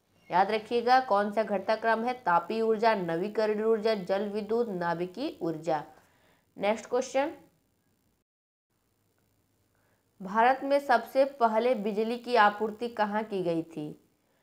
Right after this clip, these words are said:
दार्जिलिंग, डलहौजी, फरक्का, शिव समुद्रम। तो फ्रेंड, इसका ऑप्शन ए सही है, दार्जिलिंग में भारत में सबसे पहले बिजली की आपूर्ति की गई थी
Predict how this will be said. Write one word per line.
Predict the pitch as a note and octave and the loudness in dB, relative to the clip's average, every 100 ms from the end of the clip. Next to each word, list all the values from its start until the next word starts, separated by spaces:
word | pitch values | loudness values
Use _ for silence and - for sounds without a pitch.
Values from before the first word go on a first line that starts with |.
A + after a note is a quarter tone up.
| _ _ | _ _
दार्जिलिंग, | F3+ G3 G#3 G#3 B3 B3 B3+ B3+ G#3 | 6 8 8 6 0 0 0 0 2
डलहौजी, | G3+ G3 G3+ G#3+ G#3 A#3+ B3 C4 | 4 4 2 2 -2 -4 -2 -2
फरक्का, | C4 - F#3+ F#3 - A#3 A#3 A#3+ | -2 -2 -2 -2 -4 4 6 4
शिव | A#3+ - A3 | 2 -4 -4
समुद्रम। | A3 F#3+ F#3 F3+ F3 E3 - _ _ _ _ - | -2 -2 -2 -2 -2 -2 -8 _ _ _ _ -6
तो | A#3+ | -2
फ्रेंड, | B3 C#4+ D4+ | 2 2 2
इसका | C4+ C4+ B3+ B3 | -2 2 8 8
ऑप्शन | A#3 A#3+ B3+ A#3+ | 8 2 -4 -2
ए | - A3 C4+ E4 - - | 2 4 4 0 -10 -2
सही | - G#3 A#3 | 0 2 0
है, | A#3+ C#4 A3 | 0 0 2
दार्जिलिंग | F#3+ F#3 F3+ A3 A3 G#3+ | 4 4 4 -2 0 -2
में | A3 A3 | -2 -2
भारत | F#3+ F#3 F#3+ | 0 -2 0
में | F#3+ | -4
सबसे | F#3+ F#3 F3+ - | -2 -2 -2 -4
पहले | G#3 F#3+ F#3+ G3+ | -2 0 2 0
बिजली | F3+ F3+ F#3 | -2 -2 -4
की | G3 G3 | -2 0
आपूर्ति | F3 F3 F#3 F3+ G3+ | 0 0 -4 -4 -10
की | - G3 | -8 -4
गई | F#3 G3+ | 0 0
थी | G#3 A3+ C#4 | 0 -4 -6